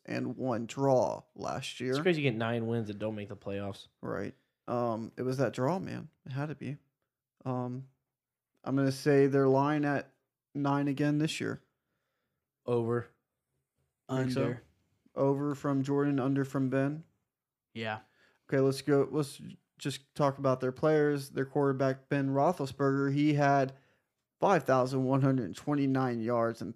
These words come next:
Speaker 1: thirty-four touchdowns. Just
Speaker 3: Good
Speaker 1: pretty
Speaker 3: Lord.
Speaker 1: freaking good from Ben Roethlisberger, to be honest
Speaker 3: Good
Speaker 1: with you.
Speaker 3: Lord.
Speaker 2: And last year was the first year he ever finished a season.
Speaker 1: Right. Um, fifty-two hundred yards and forty touchdowns is where I have his line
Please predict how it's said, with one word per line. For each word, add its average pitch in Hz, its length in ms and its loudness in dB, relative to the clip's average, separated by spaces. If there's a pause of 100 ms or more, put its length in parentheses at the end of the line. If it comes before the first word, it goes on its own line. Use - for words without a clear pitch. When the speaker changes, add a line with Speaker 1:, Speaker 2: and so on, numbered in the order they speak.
(120)
Speaker 1:
thirty-four 135 560 0
touchdowns. 120 720 -6 (480)
Just - 220 -12 (140)
Speaker 3:
Good 160 180 -4
Speaker 1:
pretty 214 300 0
Speaker 3:
Lord. 107 180 -2 (100)
Speaker 1:
freaking 127 400 0
good 123 220 2
from - 220 -12 (160)
Ben 123 320 -2
Roethlisberger, - 720 -8
to - 40 -16
be - 140 -14
honest 127 320 -10
Speaker 3:
Good - 100 -12
Speaker 1:
with - 80 -12
you. - 80 -8
Speaker 3:
Lord. 131 180 -8 (240)
Speaker 2:
And 120 380 0
last 139 340 0
year 131 360 4
was 113 300 -2
the 117 100 -2
first 123 340 -2
year 127 140 2
he 131 260 0
ever 123 300 2
finished 110 460 -6
a - 60 -10
season. - 460 -10
Speaker 1:
Right. 87 340 -6 (260)
Um, 131 480 2 (1000)
fifty-two 170 540 4
hundred 139 360 4
yards 139 300 2
and 135 160 -2
forty 143 280 2
touchdowns 135 580 -2
is 131 140 -4
where 135 140 2
I 127 120 4
have 131 240 2
his 127 200 -4
line 127 480 -6